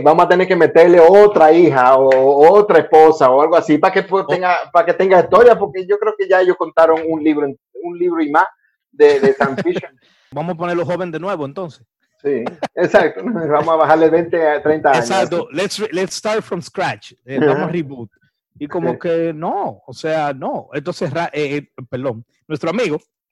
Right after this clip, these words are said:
Speaker 1: <laughs>
Speaker 2: Yo, eh, <laughs> nuestro amigo dio
Speaker 1: Ups.
Speaker 2: o-, o-, o-, otro ejemplo y
Speaker 1: Ajá.
Speaker 2: menciona Gears of War, que para él Gears of War es Marcus Phoenix. Y ahí es donde nosotros le decimos, claro,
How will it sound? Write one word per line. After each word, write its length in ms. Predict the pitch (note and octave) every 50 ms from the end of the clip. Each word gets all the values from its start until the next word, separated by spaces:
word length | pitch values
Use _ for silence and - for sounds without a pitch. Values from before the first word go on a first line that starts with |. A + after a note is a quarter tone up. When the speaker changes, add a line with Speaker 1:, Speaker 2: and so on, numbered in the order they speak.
| _ _ F3+
Speaker 1:
<laughs> 420 | - F3 - - - - _ _
Speaker 2:
Yo, 560 | - A3 G3 - - G#3+ G3+ - - A#3 - - - - - _ _ _
eh, 0 |
<laughs> 1120 | - E3 - - F3 F3+ - - G#3 - - - F#3+ - - B3 G#3 - _ A#3 F#3 - _ - - - - _ _ _
nuestro 300 | D#3 F3 F3+ D#3+ F3 E3+
amigo 320 | E3 F3+ G3 A3+ A#3 A3
dio 340 | G#3 G#3+ G#3 F#3+ C4+ B3 G3
Speaker 1:
Ups. 120 | - - - - _ -
Speaker 2:
o-, 320 | D#3+ E3+ D#3+ E3 F3+ G3 G3 - _ _ _
o-, 100 | - D#3
o-, 80 | E3+ E3 - F3+ G3+
otro 200 | G3+ F3+ A3 A3
ejemplo 460 | F3+ G3 F#3+ D3 C3 A#2 C3+ E3+ G3 - _ _ _ _ _ _
y 80 | C#3 D3
Speaker 1:
Ajá. 60 | D#3+
Speaker 2:
menciona 440 | E3 D#3 C#3+ - F3+ G3 G3+ E3+ C#3+
Gears 280 | C3 F3 G#3+ A3+ - A3+
of 140 | F#3 D3
War, 320 | C#3 C#3 C3 A2+ G#2+ G#2+ _ _ _ _ _ _ _ _ _
que 140 | - E3 E3
para 360 | C3 _ E3 D#3 D#3+ D#3 - -
él 380 | E3+ G3+ A3+ A3 A#3+ A#3+ A#3+ _ _ B2
Gears 300 | C3 D#3+ E3+ F3+ - E3+
of 120 | D#3 C#3
War 180 | E3 F3 F3+ D#3+
es 60 | D3
Marcus 380 | D3+ D#3 D3+ - D#3 C3+ -
Phoenix. 420 | - D3 C3 A#2 A#2 G#2+ G2+ - _
Y 100 | C#3+ D3
ahí 160 | C#3 D3 E3
es 60 | F3 F#3
donde 180 | F#3 F3+ F3
nosotros 300 | E3+ D#3 A#2+ E3 E3 F3+
le 60 | F3 E3
decimos, 300 | - - E3 D#3+ D3 -
claro, 380 | _ - A#3 C4 A3+ D3+ A2+